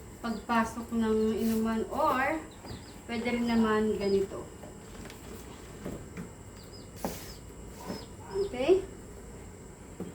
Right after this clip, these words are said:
Alalay na lang. Alalay.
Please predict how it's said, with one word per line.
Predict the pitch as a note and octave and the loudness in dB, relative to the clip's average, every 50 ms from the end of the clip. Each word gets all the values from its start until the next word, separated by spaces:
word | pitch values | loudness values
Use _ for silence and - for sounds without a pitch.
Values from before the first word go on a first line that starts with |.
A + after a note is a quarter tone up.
| - - - - - - - - - - - - - - - - - - - - - - - - - - - - - - - - - - - G3 - G#3+ | -12 -14 -16 -16 -16 -16 -16 -16 -16 -16 -16 -16 -16 -16 -16 -16 -16 -16 -16 -16 -16 -16 -16 -16 -16 -16 -16 -16 -14 -14 -14 -16 -14 -14 -12 -10 -6 -2
Alalay | G#3+ G#3+ G#3+ G#3 G#3 G#3 G#3 G#3 G3+ | 2 4 6 6 6 6 4 4 6
na | F#3+ F#3 | 6 6
lang. | F3+ E3+ E3 E3 E3+ F3+ F3+ - - - - - - - - - - - - - - - - - - - - - - - - - - - - - - G3+ | 4 4 2 2 0 -2 -2 -6 -8 -12 -12 -10 -10 -10 -10 -12 -14 -14 -14 -14 -14 -14 -14 -14 -14 -12 -12 -10 -10 -10 -10 -12 -12 -10 -10 -10 -8 -4
Alalay. | G#3+ A3 G#3+ G#3 G#3 G#3 G3 F3+ - - - - - - G#3+ - | -2 2 2 4 2 2 2 0 -2 -4 -4 -4 -4 -4 -4 -4